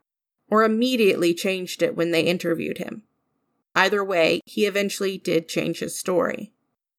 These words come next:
Bogan said that on the evening of the second,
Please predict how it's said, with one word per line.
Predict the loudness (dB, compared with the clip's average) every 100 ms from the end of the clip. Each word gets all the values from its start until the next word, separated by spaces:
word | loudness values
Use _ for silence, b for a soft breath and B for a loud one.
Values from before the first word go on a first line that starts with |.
| _ _ _ _ _ _ 2
Bogan | 4 4 2 2
said | 2 2 2
that | 2
on | 2
the | 0 -2
evening | -4 -2 -2 -2
of | -4
the | -4
second, | -2 -4 -4 -8